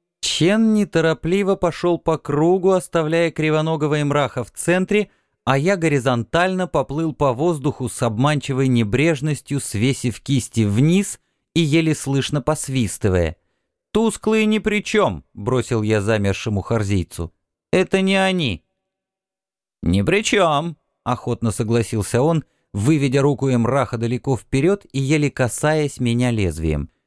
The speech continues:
«Тусклые абсолютно ни при чём. Полностью с тобой согласен». По-моему, он вкладывал в эти слова какой-то свой, непонятный для меня смысл. Впрочем, сейчас не время искать смыслы.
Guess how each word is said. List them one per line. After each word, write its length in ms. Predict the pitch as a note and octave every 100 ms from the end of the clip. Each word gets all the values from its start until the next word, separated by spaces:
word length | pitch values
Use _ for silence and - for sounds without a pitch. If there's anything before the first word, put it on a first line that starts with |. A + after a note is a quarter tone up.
| _ _ _ -
«Тусклые 500 | - A3 - F#3 F3+
абсолютно 600 | F3 - F3 F#3 F3+ D3
ни 100 | C#3
при 200 | A2+ B2+
чём. 380 | G#2 A2+ F#2 C2+ _ _ _
Полностью 600 | - G3+ F#3+ D#3+ - D3+
с 60 | C#3+
тобой 300 | D#3 D#3 D3+
согласен». 680 | D3 C#3+ D#3 C3+ - D#2 - _ _ _ _ _ _ _ _ _ _
По-моему, 400 | D3+ F#3+ A#3+ A3
он 100 | G#3
вкладывал 680 | F#3+ - F#3 G3 F3 F3 F3
в 80 | E3
эти 180 | F3+ E3
слова 460 | - C3+ D#3 F#3
какой-то 480 | F#3+ E3+ - F3 -
свой, 760 | D#3 - - C3+ D#3 G2+ C#2+ - _ _ _ _ -
непонятный 960 | D3+ F3+ - E3+ E3 E3 G3 - G3+ G3
для 180 | D#3 E3+
меня 320 | E3 D#3+ E3
смысл. 680 | - D#3 D#3 G2+ - D#2+ - _ _ _ _ _ _ _
Впрочем, 600 | - - F3 - D#3 B2 - _
сейчас 460 | - D3+ - D3+ -
не 160 | C#3+
время 360 | C#3 D3 A2+ A2
искать 360 | G2+ - A#2+
смыслы. 560 | - A#2 F#2+ E2 F2+ E2